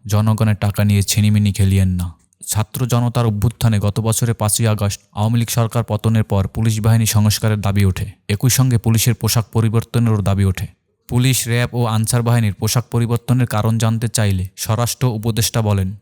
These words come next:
"সবার মন মানসিকতা পরিবর্তন করা জরুরি। সেজন্য পুলিশ, র্যাব ও আনসার বাহিনীর পোশাক পরিবর্তন করা হচ্ছে।" আমি বুঝলাম না, একজন স্বরাষ্ট্র উপদেষ্টা কিভাবে এমন বেফাঁস কথাবার্তা বলেন।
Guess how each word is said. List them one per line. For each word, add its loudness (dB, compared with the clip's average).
"সবার -2
মন 2
মানসিকতা 0
পরিবর্তন 0
করা 0
জরুরি। 2
সেজন্য 2
পুলিশ, -2
র্যাব 0
ও 0
আনসার 0
বাহিনীর 0
পোশাক -2
পরিবর্তন 0
করা 0
হচ্ছে।" 0
আমি 0
বুঝলাম 0
না, 0
একজন 0
স্বরাষ্ট্র -2
উপদেষ্টা -2
কিভাবে -2
এমন 0
বেফাঁস 0
কথাবার্তা 0
বলেন। 2